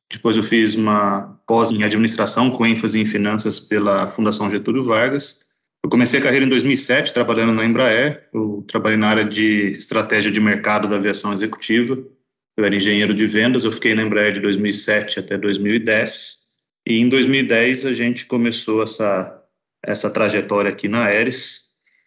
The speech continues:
né? A empresa foi fundada em dois mil e dez, eu vim junto com esse projeto e tô na Aeres desde então, né, trabalhando em algumas diretorias, na área de finanças e planejamento principalmente. E em dois mil e vinte, com o I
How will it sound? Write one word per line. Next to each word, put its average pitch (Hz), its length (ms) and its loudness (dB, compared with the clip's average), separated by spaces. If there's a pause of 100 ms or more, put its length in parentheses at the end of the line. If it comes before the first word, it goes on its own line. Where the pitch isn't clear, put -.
(160)
né? 104 140 -2
A 101 40 0
empresa 107 420 0
foi 110 120 -2
fundada 101 360 0
em 104 40 -4
dois 104 160 0
mil 107 140 0
e 107 40 -2
dez, 107 300 2
eu 104 80 0
vim 104 220 -2
junto 104 320 -4
com 107 160 -6
esse - 160 -6
projeto 104 580 0 (600)
e 104 180 0
tô 110 220 0
na 110 140 2
Aeres 101 360 2
desde 104 300 0
então, 113 480 0
né, 104 100 -2
trabalhando 104 480 0
em 104 40 0
algumas 107 280 2
diretorias, 101 580 2
na 101 100 0
área 98 120 0
de 95 80 -8
finanças 101 640 -2
e 98 60 -4
planejamento 98 680 0
principalmente. 123 880 0 (640)
E 147 200 4
em 151 40 4
dois 143 200 4
mil 139 160 0
e - 20 4
vinte, 127 440 0
com 117 540 0
o 110 160 0
I 110 60 2